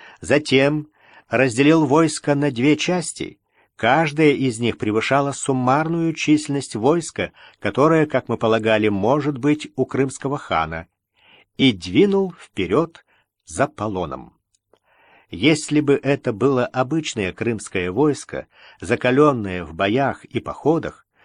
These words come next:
мы бы вряд ли рискнули переться в знакомую им до кустика и родную для них крымскую степь при таком мизерном перевесе. Но сейчас, после всех побед,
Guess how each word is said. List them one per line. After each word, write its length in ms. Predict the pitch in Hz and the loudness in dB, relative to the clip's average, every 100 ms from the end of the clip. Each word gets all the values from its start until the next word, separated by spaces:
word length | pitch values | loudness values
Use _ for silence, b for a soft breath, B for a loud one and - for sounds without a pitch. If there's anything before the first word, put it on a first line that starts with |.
| b b | b b
мы 180 | 139 180 | 0 2
бы 160 | 175 | 2
вряд 420 | 151 160 165 156 | 2 0 -2 0
ли 100 | 151 | 0
рискнули 540 | 139 131 - 127 135 131 | 0 -2 -4 -2 0 0
переться 640 | - 123 117 131 - 123 | 0 0 2 -2 -4 -8
в 60 | 101 | -6
знакомую 800 | 95 113 - 120 131 131 127 120 | -4 -4 0 -2 0 -2 -2 -2
им 320 | 120 127 107 | -2 -2 0
до 140 | 107 | -4
кустика 760 | - - 123 - - 104 101 90 b b | -4 -2 -4 -4 -10 -10 -10 -12 b b
и 80 | 123 | 2
родную 540 | 120 95 107 135 123 | 2 -2 -2 0 -2
для 180 | 107 110 | -2 -2
них 260 | 127 120 | -2 -4
крымскую 540 | - 117 127 - 98 85 | -4 -2 -2 -4 -4 -4
степь 400 | - 135 147 151 B B | -4 0 0 0 B B
при 200 | - 127 | 0 2
таком 480 | 139 139 - 147 139 b b | 2 -2 2 0 0 b b
мизерном 580 | 98 120 143 131 127 131 | -2 0 0 -2 -4 -4
перевесе. 720 | 139 127 113 90 - 76 - _ _ B B B | -2 0 0 -2 -6 -16 -18 _ _ B B B
Но 140 | 98 | -4
сейчас, 640 | 101 110 101 117 131 - - | -2 -4 -2 -2 -4 -8 -8
после 380 | - 107 113 | -2 -2 0
всех 360 | 110 - 120 - | -4 -2 -2 -2
побед, 480 | 110 98 165 165 | -4 0 -2 -2